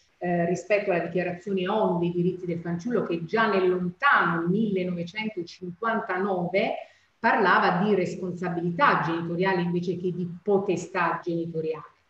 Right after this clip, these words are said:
Dicevo, mh, solo dal duemilatredici è stato espunto, è stato eliminato, come tutti sappiamo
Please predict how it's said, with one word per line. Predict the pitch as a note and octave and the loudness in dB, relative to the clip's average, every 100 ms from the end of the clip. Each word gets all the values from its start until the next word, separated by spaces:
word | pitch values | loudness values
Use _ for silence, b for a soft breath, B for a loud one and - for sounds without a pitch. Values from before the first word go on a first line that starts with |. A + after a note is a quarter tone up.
| _ b b - | _ b b -8
Dicevo, | B3 - C#4 F#3 F3+ - | -6 0 2 4 0 -2
mh, | G3+ G3 F#3+ G3 | 0 2 0 -2
solo | - F4+ A#3 | 0 2 4
dal | G3+ A3+ | 2 2
duemilatredici | G3 G#3+ C4+ G4 A3+ F3+ G3 - D4+ | 2 2 2 0 2 2 0 -4 -6
è | |
stato | - G#3 A#3 | -4 -2 -2
espunto, | B3+ - - - B3 G3 G3 C4 | -2 -4 -10 -4 0 2 2 2
è | D4 | 0
stato | - G3 G3 | 0 0 2
eliminato, | F#3+ A#3 D#4 F3 G3+ F3+ | 2 2 2 2 0 0
come | F3 F3 | -2 -2
tutti | - - F#3 | -4 -8 -6
sappiamo | - - G3 F3+ | -4 -2 0 2